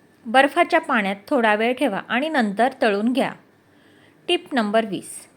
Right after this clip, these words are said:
कोणतीही गोड पदार्थ बनवताना त्यात चिमूटभर मीठ टाका, चव आणखी छान येईल. तर मैत्रिणींनो, तुम्हाला हा छोटासा व्हिडिओ कसा वाटला कमेंटमध्ये नक्की सांगा. चॅनलवर नवीन असाल तर ग्रेस सनशाईन ब्लॉगला सबस्क्राईब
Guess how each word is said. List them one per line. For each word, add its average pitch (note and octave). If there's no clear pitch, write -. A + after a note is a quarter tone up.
कोणतीही D#4
गोड B3
पदार्थ A#3+
बनवताना A3
त्यात C4+
चिमूटभर C4
मीठ A#3
टाका, D#3+
चव D4+
आणखी A#3
छान A3+
येईल. E3
तर C4+
मैत्रिणींनो, D4
तुम्हाला D4
हा C#4+
छोटासा C#4+
व्हिडिओ D#4+
कसा D#4
वाटला A#3+
कमेंटमध्ये C#4
नक्की C4
सांगा. G#3+
चॅनलवर D4+
नवीन C4+
असाल C#4
तर B3
ग्रेस D4+
सनशाईन D4+
ब्लॉगला B3+
सबस्क्राईब C4